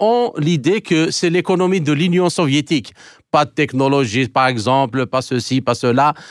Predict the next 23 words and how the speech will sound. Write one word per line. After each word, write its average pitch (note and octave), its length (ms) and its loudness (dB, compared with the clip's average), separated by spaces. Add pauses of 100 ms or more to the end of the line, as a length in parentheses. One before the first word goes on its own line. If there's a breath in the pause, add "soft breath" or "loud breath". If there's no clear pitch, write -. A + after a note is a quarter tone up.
(160 loud breath)
Et, C3 460 0
et D#3 40 2
les E3 180 2
Russes, A3 480 0
euh, C#3+ 400 0 (380 loud breath)
et, C3+ 340 -2
ils D3+ 80 0
croient, F3 680 0
euh, C#3 680 -4 (340)
donc, C3+ 380 -2
euh, B2 260 0
que - 140 -12
ce - 220 -6
sont C3+ 260 0
de, A2 160 0
des G#2+ 180 0
régions B2 600 0
qui A#2+ 160 -6
sont B2+ 160 -4
sous D3 240 -2
domination, A#2 640 0
par G#2+ 120 0
exemple, G2+ 440 -2